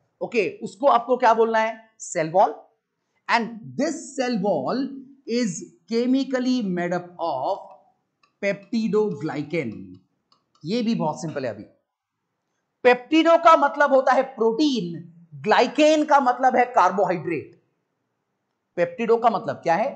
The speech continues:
प्रोटीन। ग्लाइकेन का मतलब क्या लेना है? कार्बोहाइड्रेट। So ये प्रोटीन्स और कार्बोहाइड्रेट का मिक्सचर है, ये मटेरियल का नाम बनता है peptidoglycan। ओके, and this is in यू बैक्टीरिया। ये कौन से बैक्टीरिया में होता है?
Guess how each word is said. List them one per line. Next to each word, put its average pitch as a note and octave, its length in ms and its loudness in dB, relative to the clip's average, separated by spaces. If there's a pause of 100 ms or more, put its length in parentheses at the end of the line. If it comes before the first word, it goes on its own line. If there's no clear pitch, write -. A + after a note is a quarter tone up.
प्रोटीन। E3 320 -6 (420)
ग्लाइकेन F3+ 400 -2
का A3+ 120 0
मतलब F#3+ 240 -4
क्या E3+ 160 -4
लेना G#3 180 -4
है? B3 160 -4
कार्बोहाइड्रेट। G#3 800 0 (320)
So B3 80 -4
ये B3 140 0
प्रोटीन्स C4+ 540 0
और C4+ 120 4
कार्बोहाइड्रेट B3+ 540 4
का C4 80 2
मिक्सचर A#3+ 380 0
है, D3 100 0 (720)
ये B3 120 4
मटेरियल B3+ 400 2
का C4 120 2
नाम B3+ 220 2
बनता A#3+ 240 0
है C4 160 0
peptidoglycan। G3+ 760 -2 (520)
ओके, A3 220 0 (540)
and B3 260 0 (160)
this C4 260 -4
is D4 220 -6 (140)
in F#3 260 -4 (300)
यू G#3 260 -2
बैक्टीरिया। C#3+ 760 -10 (880)
ये F#3+ 120 -4
कौन F#3 240 -8
से A#3 100 -2
बैक्टीरिया A3 380 -2
में A#3+ 100 -2
होता A#3+ 180 -2
है? - 380 -8